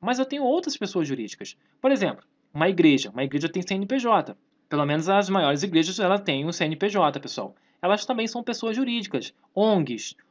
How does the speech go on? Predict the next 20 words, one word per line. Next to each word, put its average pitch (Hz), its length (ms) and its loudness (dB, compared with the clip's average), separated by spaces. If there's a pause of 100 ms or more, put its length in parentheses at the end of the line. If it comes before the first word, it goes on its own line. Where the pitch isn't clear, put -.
ongs 143 340 -2
têm 202 140 -4
C 196 120 -4
N 226 120 -4
P 247 120 -2
J, 226 440 0
são 123 180 -10
pessoas 190 540 0 (260)
jurídicas, 208 800 -2
tá? 165 300 -2 (180)
Então, 240 320 -2
essas 220 200 -4
pessoas 220 340 -2
jurídicas, 185 460 0
quando 214 200 -2
a 185 80 0
gente 160 160 -6
diz 156 200 -4
pessoa 170 360 2
jurídica, 165 560 0